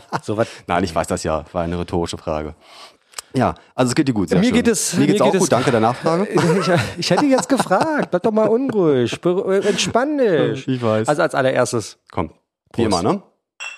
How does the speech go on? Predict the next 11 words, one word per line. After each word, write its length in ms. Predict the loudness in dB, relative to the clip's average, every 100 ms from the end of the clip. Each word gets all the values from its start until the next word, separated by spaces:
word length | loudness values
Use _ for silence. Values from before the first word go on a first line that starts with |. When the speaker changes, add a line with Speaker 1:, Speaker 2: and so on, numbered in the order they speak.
| _ -20 -16
Speaker 2:
Prost. 160 | -8
Speaker 1:
Stößchen. 420 | -2 -2 -2 -8 -8
Speaker 2:
Stößchen. 420 | -10 -10 -8 -6
Mit 160 | -4 0
Wolters. 400 | 0 0 -4 -8 _ _ _ _ -12
Wie 120 | -8
immer. 160 | -6
Speaker 1:
Genau, 120 | -6 -4
mal 160 | -4
wieder. 220 | -2 -4 -8 _ _ _ _ _ _
Speaker 2:
Mhm. 360 | -14 -12 -14